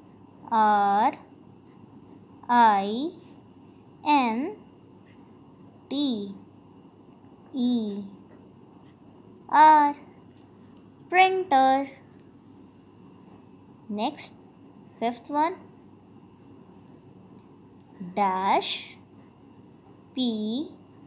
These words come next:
dash. Now here what you will write? C P U.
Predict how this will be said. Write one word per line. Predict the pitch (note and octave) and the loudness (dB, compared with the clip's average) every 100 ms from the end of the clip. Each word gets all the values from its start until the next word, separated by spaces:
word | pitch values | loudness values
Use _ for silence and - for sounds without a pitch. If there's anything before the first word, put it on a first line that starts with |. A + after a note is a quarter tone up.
| - - - - - A3+ | -20 -20 -20 -20 -18 0
dash. | B3+ A#3+ - - - - - - - - - - - - - - - - - - - - - - - - - - - - | 4 4 0 -10 -10 -10 -12 -16 -20 -20 -20 -20 -20 -20 -20 -20 -20 -20 -20 -20 -20 -20 -20 -20 -20 -20 -20 -20 -20 -12
Now | G#3 G3 F#3+ F#3 G3 - | -6 -2 -2 -4 -10 -14
here | - A3 B3 E4 - - | -4 0 0 0 -4 -18
what | G#3+ A3+ A3+ | -6 -6 -4
you | D4 | -6
will | D4+ D4+ D4 | -4 -4 0
write? | D4+ E4+ F#4+ - - - - - - - - - - - - - | 0 0 -4 -18 -20 -20 -20 -20 -20 -20 -20 -20 -20 -20 -20 -20
C | - - - B3 A3+ A3 A#3 C#4+ G4 - - - - - - - - - - - | -14 -10 -6 -6 -6 -4 -4 -2 -4 -8 -20 -20 -20 -20 -20 -20 -20 -20 -20 -12
P | A#3+ A#3+ A3 A3+ B3+ F#4 G4+ - - - - - - - - - - - - - | -4 -4 -2 -2 -2 -4 -8 -20 -20 -20 -20 -20 -20 -20 -20 -20 -20 -20 -20 -14
U. | G3+ B3 C#4 B3+ A3+ G3+ F#3+ F#3 | -6 -2 0 0 -2 -4 -6 -8